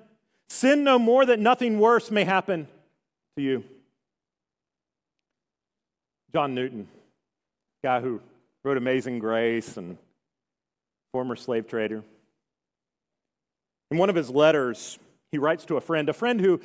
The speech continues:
evidently he had spent a lot of times sharing the gospel with. This friend had become deathly ill.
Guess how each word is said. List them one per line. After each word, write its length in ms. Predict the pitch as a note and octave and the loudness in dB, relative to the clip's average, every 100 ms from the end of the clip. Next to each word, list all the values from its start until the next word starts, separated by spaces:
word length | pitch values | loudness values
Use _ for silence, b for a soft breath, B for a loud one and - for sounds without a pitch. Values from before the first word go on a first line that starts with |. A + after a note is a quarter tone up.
| B B | B B
evidently 400 | A3 A3 G3 F3+ | 2 2 2 2
he 100 | A3+ | 2
had 180 | F#3 | 2
spent 260 | - G#3+ F#3 | -2 -2 -2
a 80 | E3 | -2
lot 300 | D#3 D#3 E3+ | 2 4 2
of 100 | - | -2
times 680 | E3 D#3 D3+ B2 A2+ - _ | -6 -2 -2 -6 -12 -20 _
sharing 320 | - D#3 C#3 | -6 -4 -4
the 60 | B2 | 0
gospel 380 | B2+ A#2+ - A2 | 0 0 -4 -8
with. 220 | G#2 - _ _ _ _ _ _ _ _ _ _ _ _ _ _ _ _ _ _ - | -8 -12 _ _ _ _ _ _ _ _ _ _ _ _ _ _ _ _ _ _ -6
This 140 | E3 | -4
friend 380 | - F#3 G3 D#3+ | -2 0 0 0
had 180 | D#3 B2 | -2 0
become 400 | D3 F3+ E3+ D3+ | 0 2 0 0
deathly 420 | D#3+ D#3+ D#3+ C#3 | 0 -2 -4 -2
ill. 240 | B2 G#2+ | -2 -2